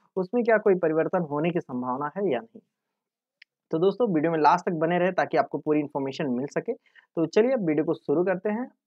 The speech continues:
और आगे बढ़ने से पहले बताना चाहेंगे दोस्तों, अगर आप पॉलिटेक्निक या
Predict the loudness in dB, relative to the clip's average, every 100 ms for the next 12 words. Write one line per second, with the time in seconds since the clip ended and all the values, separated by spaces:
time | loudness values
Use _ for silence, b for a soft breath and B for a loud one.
0 | _ 0 2 4 2 2 4 6 6 4
1 | 2 4 2 4 2 0 0 -2 0 0
2 | -2 -4 -2 0 2 2 2 2 2 2
3 | 0 -2 -2 -2 -2 2 2 2